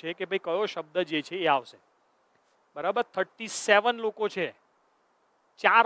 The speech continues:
લોકો જ જોઈએ છે, કારણ કે ફોર્ટી પ્લસ કીધું તું મેં, બરાબર? એટલે એક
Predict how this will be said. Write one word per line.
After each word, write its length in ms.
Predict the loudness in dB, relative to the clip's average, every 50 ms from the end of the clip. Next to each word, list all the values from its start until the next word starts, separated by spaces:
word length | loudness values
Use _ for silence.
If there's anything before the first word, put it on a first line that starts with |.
| 4 0
લોકો 200 | -8 -8 -8 -10
જ 140 | -10 -10 -14 -14
જોઈએ 240 | -10 -6 -6 -6 -6
છે, 120 | -8 -12 _ _
કારણ 160 | -18 -12 -10 -10
કે 60 | -6 -4 -4
ફોર્ટી 280 | -4 -4 -6 -12 -12 _ -4
પ્લસ 220 | -2 -2 -2 -4 -12
કીધું 240 | -20 -20 -20 -20 _
તું 100 | -20 _
મેં, 80 | _ _ _ _ _ _ -10
બરાબર? 200 | -10 -8 -6 -4 -2
એટલે 180 | 0 2 2 2
એક 80 | 2